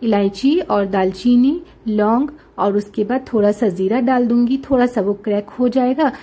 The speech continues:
फिर उसमें हम डाल देंगे दो, दो मीडियम साइज़ के स्लाइस में कटे हुए प्याज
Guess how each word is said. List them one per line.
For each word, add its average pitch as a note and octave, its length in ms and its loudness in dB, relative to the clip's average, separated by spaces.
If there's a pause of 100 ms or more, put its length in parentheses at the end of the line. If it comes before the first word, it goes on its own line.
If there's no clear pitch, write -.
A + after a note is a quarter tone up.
(160)
फिर D4 140 4
उसमें C#4+ 260 2
हम C4 220 2
डाल F#3+ 240 2
देंगे A3 300 0
दो, B3 340 0
दो A3+ 280 2
मीडियम G#3+ 500 2
साइज़ F3+ 360 -4
के D#4 200 -4 (260)
स्लाइस C4+ 380 2
में A#3 100 2
कटे A3 280 0
हुए G3+ 240 0
प्याज G3 400 -2